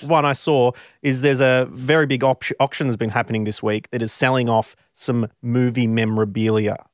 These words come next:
Okay, we're talking Indiana Jones's hat for hundreds of thousands of dollars. Right, that sort of quality. Now, we've only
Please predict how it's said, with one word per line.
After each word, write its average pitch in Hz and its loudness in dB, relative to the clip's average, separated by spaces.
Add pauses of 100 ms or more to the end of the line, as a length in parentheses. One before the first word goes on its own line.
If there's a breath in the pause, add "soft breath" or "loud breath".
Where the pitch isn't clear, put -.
Okay, 110 -2
we're 147 2
talking 147 0
Indiana 127 0
Jones's 110 0
hat - -4 (560)
for 120 -4
hundreds 107 -2
of 104 -6
thousands 95 -4
of 95 -10
dollars. 92 -8 (500)
Right, 101 -4
that 127 0
sort 123 2
of 101 -6 (680)
quality. 120 0
Now, 127 0
we've 147 2
only 151 0